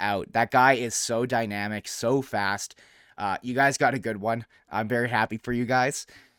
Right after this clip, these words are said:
Um, but, uh, not happy when I'm playing you guys 'cause he is a, uh, is a monster. But,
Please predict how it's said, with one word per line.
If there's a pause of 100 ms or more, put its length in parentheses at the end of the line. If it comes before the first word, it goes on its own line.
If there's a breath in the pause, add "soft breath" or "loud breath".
(180 soft breath)
Um,
but,
uh,
not
happy
when
I'm
playing
you
guys
'cause
he
is
a,
uh,
is
a
monster.
But,